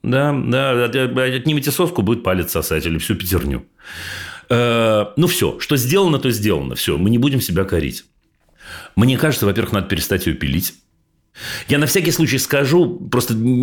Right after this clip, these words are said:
может быть, не столько для вас, сколько для других, ещё раз напомню. В тот момент, когда мы их пилим про что-то, чему они активно противостоят, они попадают в эмоциональную ловушку, да? Может, она и отдала бы вам уже соску,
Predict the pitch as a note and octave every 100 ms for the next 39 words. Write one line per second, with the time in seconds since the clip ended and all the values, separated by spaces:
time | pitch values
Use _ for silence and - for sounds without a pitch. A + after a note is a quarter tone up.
0 | B2+ A#2+ B2+ A#2 A2+ C3+ - C3 B2+ G#2
1 | G#2 B2 D3+ - A#2 A2 G2 G#2 A2 A2
2 | A2+ - F2+ - A2+ G2+ G#2 G#2 G#2+ E2
3 | C2 - - - _ - - D3 C3 B2
4 | A#2 A#2 F#2+ F#2 F2+ F#2+ F#2 - - B2
5 | A2 F2 C#2 - - F#2 - - C3 A#2+
6 | - C#2 A#1+ - F#2+ F#2 F2+ F2 E2+ -
7 | G#2 F2+ E2+ D2+ - E2+ - G#2 C3+ F#3+
8 | - - - - - F#2 G2 C3 F#2+ E2+
9 | D#2 G#2 C#3+ D3 B2 G2+ G#2 F2 F2+ G#2+
10 | G#2+ G2+ G2+ G2+ G2+ - C#2 G2 C#3+ -
11 | - _ _ A2+ A#2+ B2+ C3 C#3 C3 A#2+
12 | B2+ B2 B2+ A#2 G2 F#2 D#2+ E2 - D#3
13 | D#3 F3+ G#3 G3 -